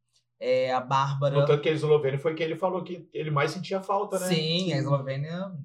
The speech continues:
Speaker 1: E ela é incrível
Speaker 3: Ele se ape-,
Speaker 1: também.
Speaker 3: ele sentiu uma conexão desde o início com
Speaker 1: Muito,
Speaker 3: ela.
Speaker 2: É, eram,
Speaker 1: porque
Speaker 2: eram as
Speaker 1: e
Speaker 2: duplas
Speaker 1: foram os dois
Speaker 2: do
Speaker 1: primeiros
Speaker 2: quarto.
Speaker 1: a entrar.
Speaker 3: É, pois é.
Speaker 1: Foi,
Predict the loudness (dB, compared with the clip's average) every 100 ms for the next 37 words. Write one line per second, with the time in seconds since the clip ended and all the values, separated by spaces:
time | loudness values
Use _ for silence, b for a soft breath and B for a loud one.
0 | -10 -8 -4 -2 -2 -6 -6 -2 0 0
1 | 0 0 0 -2 -2 -4 -4 -2 -2 -2
2 | -2 -4 -4 -2 0 -2 -2 0 0 -2
3 | 0 4 4 4 2 6 8 8 6 6
4 | 6 6 4 2 4 6 6 2 2 2
5 | 2 0 -2 0 6 8 8 6 4 6
6 | 6 6 4 0 -4 0 4